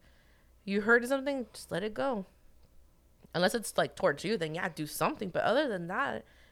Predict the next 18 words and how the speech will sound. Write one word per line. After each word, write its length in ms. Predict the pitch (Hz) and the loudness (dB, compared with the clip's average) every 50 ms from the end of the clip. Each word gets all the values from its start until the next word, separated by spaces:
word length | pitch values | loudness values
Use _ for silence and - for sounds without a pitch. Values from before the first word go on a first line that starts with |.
| _ _ | _ _
if 100 | - 180 | -4 0
it's 160 | 185 190 185 - | 0 0 0 -2
pol-, 280 | - - 220 214 214 220 - - - - - - - - | 0 4 4 4 4 4 0 -6 -16 -20 -20 -20 -20 -6
if 40 | - | -6
it's 140 | 208 208 - | -4 -4 -2
politics, 380 | - 233 - 294 - 381 320 - | 0 0 0 2 0 -2 -4 -4
just 120 | 302 277 | -4 -2
let 120 | - 311 320 | 0 0 0
it 140 | 330 277 - | 0 -2 -2
go. 360 | - - - - 208 185 - - - - - - - - - - - - - - - - - _ _ - | -2 0 2 2 0 0 -4 -10 -18 -20 -20 -20 -20 -20 -20 -20 -20 -20 -20 -20 -20 -20 -20 _ _ -14
It's, 280 | - 196 - - - - - | -14 -14 -12 -14 -16 -14 -6
it's 240 | - 208 202 202 226 | -6 -6 -6 -2 0
not, 300 | 233 240 247 247 - - | 2 2 4 2 2 0
it's 140 | 214 - - | -2 -4 -4
not, 240 | 233 233 226 - - | -4 -4 -2 -4 -6
it's 120 | 214 - | -6 -4
no 100 | 240 254 | -4 -6
biggie." 400 | 226 214 269 285 269 214 180 165 | -4 -2 -4 -4 -4 -6 -8 -8